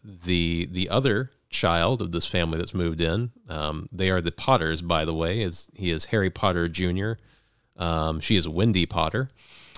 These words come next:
Um, so Harry Potter Junior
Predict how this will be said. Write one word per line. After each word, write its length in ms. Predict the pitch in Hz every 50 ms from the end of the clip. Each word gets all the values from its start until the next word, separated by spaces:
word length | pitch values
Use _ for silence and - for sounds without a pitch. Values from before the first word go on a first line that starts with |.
| - _ _
Um, 580 | - 85 82 78 78 78 78 76 78 80 - - _ _ _ _ _ _ _ _ _
so 200 | _ - - 90 85
Harry 220 | 120 143 143 123
Potter 320 | - - 120 117 110 104
Junior 680 | 98 87 107 107 104 104 101 95 92 90 90 87 92 -